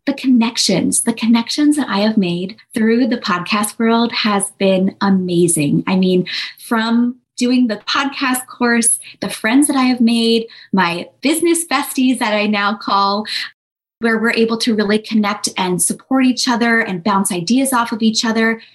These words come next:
And then also the guests on my show. I always wanted to have a way to really connect with other experts, professionals, and mentors. And now I have the platform to do that. So that's been connection and confidence. Those are the top two.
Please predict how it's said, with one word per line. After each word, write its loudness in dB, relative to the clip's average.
And 2
then 0
also -2
the 0
guests -2
on 0
my 2
show. 0
I -4
always 2
wanted 2
to -4
have -2
a 4
way 0
to 2
really 2
connect 0
with 0
other 0
experts, -2
professionals, 0
and 2
mentors. 0
And 4
now 0
I 2
have -2
the -2
platform -2
to -2
do 2
that. -4
So -4
that's -2
been -2
connection 2
and 0
confidence. -2
Those 0
are 2
the -4
top -4
two. -4